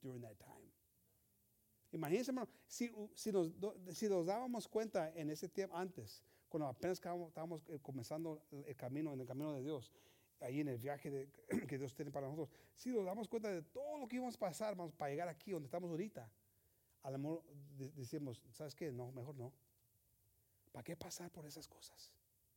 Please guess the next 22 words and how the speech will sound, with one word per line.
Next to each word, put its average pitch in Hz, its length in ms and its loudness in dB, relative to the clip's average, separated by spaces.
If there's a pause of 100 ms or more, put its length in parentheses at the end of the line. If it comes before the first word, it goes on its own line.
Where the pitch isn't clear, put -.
(760)
¿Para - 140 -6
qué 185 100 -4
pasar 180 260 -6
por 160 140 -14
todo 170 200 -8
ese 160 160 -10
problema? 139 420 -14 (1000)
Mejor 147 280 -2
me 175 120 -2
quedo 165 200 0
donde 156 160 0
estoy 160 400 -6 (680)
y - 60 -12
estoy 135 280 -2 (140)
contento." 110 520 -10 (1900)
Pero 135 180 0
Dios, 147 180 -2 (200)
si, 190 260 -6
si 151 200 0
fuera 175 300 -4
así, 175 140 -6
hermano, 185 280 -6